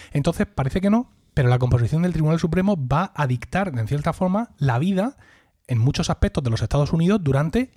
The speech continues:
generaciones. Entonces, el hecho de que exista una mayoría conservadora, pues claro, hace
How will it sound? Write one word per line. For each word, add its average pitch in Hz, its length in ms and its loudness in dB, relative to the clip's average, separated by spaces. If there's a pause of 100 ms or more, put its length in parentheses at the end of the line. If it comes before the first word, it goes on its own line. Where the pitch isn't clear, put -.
(160)
generaciones. 117 840 -4 (920)
Entonces, 151 320 2
el 180 60 2
hecho 202 180 2
de 151 80 2
que 123 80 0
exista 180 280 0
una 156 120 2
mayoría 156 460 2
conservadora, 127 760 0 (760)
pues - 180 -4
claro, 143 360 -2
hace 139 380 -2